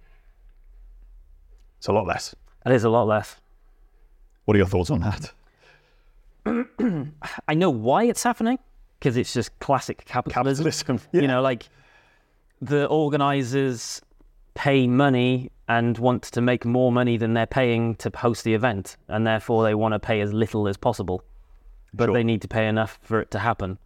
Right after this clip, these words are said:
Speaker 1: Mm-hmm.
Speaker 2: Like, that's ultimately why it's happening.
Speaker 1: It's one of these things that's just gonna take ages. It's gonna take years and years and years for them to slowly increase the amount that, uh, the coverage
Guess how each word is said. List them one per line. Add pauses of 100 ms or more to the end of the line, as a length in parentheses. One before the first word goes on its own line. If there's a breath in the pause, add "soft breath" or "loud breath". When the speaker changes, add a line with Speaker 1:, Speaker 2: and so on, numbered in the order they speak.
Speaker 1:
Mm-hmm.
Speaker 2:
Like,
that's
ultimately
why
it's
happening.
Speaker 1:
It's
one
of
these
things
that's
just
gonna
take
ages.
It's
gonna
take
years
and
years
and
years (120)
for
them
to (140)
slowly
increase
the
amount (380)
that, (460)
uh, (420)
the
coverage